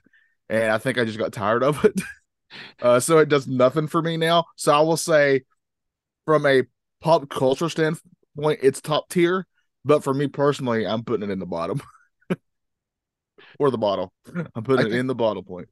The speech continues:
Speaker 2: there's so much you can do with Mountain Dew too now that they just
Speaker 1: Oh, there's all kinds of,
Speaker 2: like
Speaker 1: there are really fun flavors. Like, I,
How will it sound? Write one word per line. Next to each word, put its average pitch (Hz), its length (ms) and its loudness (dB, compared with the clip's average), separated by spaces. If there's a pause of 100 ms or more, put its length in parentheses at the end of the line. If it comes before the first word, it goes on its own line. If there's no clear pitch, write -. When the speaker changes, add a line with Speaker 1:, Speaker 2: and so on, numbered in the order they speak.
Speaker 2:
there's 135 200 -2
so 180 160 2
much 160 220 0
you 107 60 -8
can 170 160 -12
do 185 160 -8
with 170 160 -12
Mountain 175 300 -10
Dew 170 180 -12
too 90 240 -14
now 80 300 -14
that 82 160 -16
they 101 160 -10
just - 220 -8
Speaker 1:
Oh, 165 40 2
there's 196 120 4
all 208 80 0
kinds 185 280 0
of, 156 80 2
Speaker 2:
like - 120 -2
Speaker 1:
there 180 120 0
are 233 160 2
really 165 260 4
fun 135 280 0
flavors. 107 540 -2
Like, 113 140 -2
I, 139 100 2